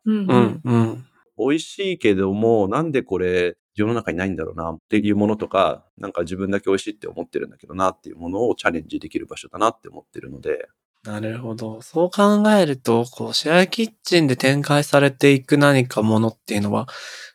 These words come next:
Speaker 2: こう、ライフワークとなりわいの間のようなもの、そしてそこに思いがしっかり乗っかってるものっていうのが生まれてきやすい環境のような気がしてきますね。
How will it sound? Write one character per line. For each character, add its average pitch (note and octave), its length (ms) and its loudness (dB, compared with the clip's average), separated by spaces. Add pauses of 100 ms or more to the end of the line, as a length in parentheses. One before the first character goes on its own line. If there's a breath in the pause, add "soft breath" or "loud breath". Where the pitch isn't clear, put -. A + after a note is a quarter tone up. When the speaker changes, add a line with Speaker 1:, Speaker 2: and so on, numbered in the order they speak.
(100)
Speaker 2:
こ - 240 -8
う、 - 40 -6
ラ D3+ 160 4
イ G3 60 4
フ G#3 180 0
ワ G#3 240 6
ー F#3+ 60 0
ク - 160 -14
と A2+ 380 2
な A#2 160 0
り C3+ 140 4
わ C#3+ 160 6
い C#3+ 60 2
の B2+ 220 0
間 F#3 320 4
の F#3+ 100 2
よ A#2+ 120 4
う A2 40 0
な G#2 100 0
も G2 140 -4
の、 C3 200 -4 (320)
そ - 120 -6
し - 80 -8
て F3 420 0
そ - 180 -12
こ D#3 120 2
に D#3 80 4
思 D3 240 4
い - 20 0
が - 80 -10
し - 80 -2
っ - 40 -12
か - 100 0
り A2 80 -6
乗 G#2+ 80 -8
っ - 60 -20
か - 140 -12
っ - 60 -20
て C#3+ 80 2
る C3+ 80 0
も B2 120 -2
の B2+ 100 -6
っ - 60 -18 (180)
て - 100 2
い A3 40 8
う - 20 6
の G3+ 100 4
が A#2 100 6
生 A#2+ 120 0
ま C3+ 120 2
れ E3 100 2
て E3+ 120 4
き - 160 -2
や F#3 100 4
す - 200 -2
い C3 80 2
環 A2+ 200 0
境 A#2 160 2
の A2+ 80 4
よ G#2 40 0
う G#2 40 -2
な G#2 40 -8
気 - 160 -6
が G2+ 80 -4
し - 100 -4
て - 80 -6
き - 120 -10
ま G#2+ 100 -8
す - 160 -14
ね。 B2+ 220 -2